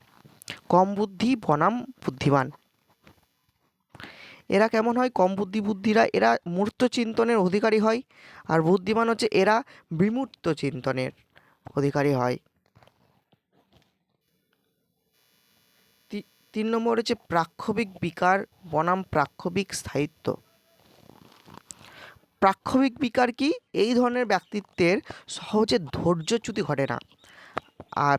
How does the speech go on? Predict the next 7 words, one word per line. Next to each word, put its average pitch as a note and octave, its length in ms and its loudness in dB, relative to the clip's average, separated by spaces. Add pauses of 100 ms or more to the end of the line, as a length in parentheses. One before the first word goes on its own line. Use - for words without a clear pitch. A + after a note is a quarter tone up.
প্রাক্ষোভিক G3+ 640 0 (340)
স্থায়িত্ব G#3 600 0
কি? B3 320 -2
এই G#3+ 200 2
ধরনের A3 340 0
ব্যক্তিরা E3+ 420 0
শান্ত, E3+ 640 0